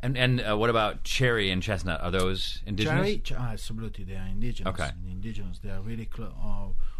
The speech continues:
Speaker 2: where we are located, just a few miles away, you start to have a very beautiful cherry trees field and also chestnut.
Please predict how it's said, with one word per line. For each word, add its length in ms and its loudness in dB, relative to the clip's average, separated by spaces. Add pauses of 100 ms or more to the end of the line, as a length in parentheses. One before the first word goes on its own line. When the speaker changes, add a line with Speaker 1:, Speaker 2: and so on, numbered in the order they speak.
Speaker 2:
where 180 -2
we 120 -2
are 80 -2
located, 500 -6
just 320 -6
a 60 -8
few 200 -4
miles 400 -2
away, 360 -2
you 240 -4
start 260 -6
to 120 -4
have 100 -6
a 80 -8
very 240 -6
beautiful 580 0 (160)
cherry 460 0
trees 280 -4
field 460 -6
and 240 -6
also 600 -8
chestnut. 400 4